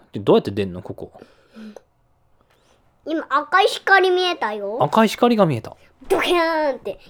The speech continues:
Speaker 2: 煙がもくもく。
Speaker 1: あ、もくも-、あ、じゃあ、そっか。煙の方に行けば、ピカチュウの近くだもんね、多分。
Speaker 2: そ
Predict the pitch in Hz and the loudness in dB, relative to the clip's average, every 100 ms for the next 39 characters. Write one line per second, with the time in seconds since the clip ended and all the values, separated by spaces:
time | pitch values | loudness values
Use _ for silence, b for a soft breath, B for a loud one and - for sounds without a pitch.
0 | b - 269 262 269 233 226 226 233 392 | b -6 -4 -2 -4 -4 -4 -4 -6 -10
1 | 381 - - 120 139 135 135 143 - - | -10 -14 -8 -2 -2 -2 0 -2 -2 0
2 | 160 - - 202 - - - - 190 190 | 0 0 -4 -2 -2 -8 -12 -4 0 4
3 | 262 254 247 233 233 147 135 131 151 190 | 4 4 4 4 4 2 0 0 4 4
4 | 123 - _ - - 190 147 104 - 135 | 2 -6 _ -4 -2 0 -2 -4 -2 -2
5 | - 90 95 127 98 90 _ _ _ - | -2 -8 -8 -8 -8 -12 _ _ _ -10
6 | 311 240 196 | -8 -6 -10